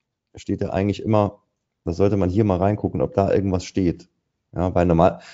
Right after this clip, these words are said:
weil hier steht ja zum Beispiel Waiting for Stereo Trader, hier das S F X, das macht es ja halt an der Stelle.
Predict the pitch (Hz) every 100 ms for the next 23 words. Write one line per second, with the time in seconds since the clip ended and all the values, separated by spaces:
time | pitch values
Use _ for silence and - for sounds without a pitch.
0 | - - 90 120 120 117 107 90 82 87
1 | 82 104 117 95 90 - 98 90 76 69
2 | 65 76 85 80 - 80 82 - 71 -
3 | - 82 92 92 - - 69 71 65 71
4 | 71 - 71 69